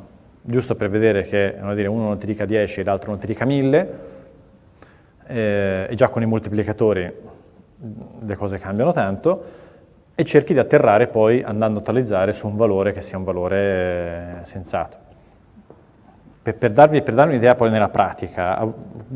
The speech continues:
so-, soprattutto se aziende che magari hanno già qualche numero, e quindi puoi usare anche il moltiplicatore oggi. Allora, cosa si fa?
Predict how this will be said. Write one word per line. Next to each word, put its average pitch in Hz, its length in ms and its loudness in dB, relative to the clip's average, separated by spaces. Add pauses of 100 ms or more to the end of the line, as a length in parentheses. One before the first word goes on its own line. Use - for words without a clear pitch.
(1300)
so-, - 260 -14
soprattutto 127 340 -2
se 117 100 -2
aziende 135 240 4
che 113 80 -2
magari 120 240 4
hanno 113 120 2
già 123 120 0
qualche 113 300 -2
numero, 95 720 -6 (240)
e - 60 -16
quindi 131 220 0
puoi 117 160 2
usare 139 200 4
anche - 140 -4
il 110 60 -2
moltiplicatore 107 640 0
oggi. 87 440 -4 (140)
Allora, 110 240 -4
cosa 120 220 -2
si - 160 -6
fa? 92 200 0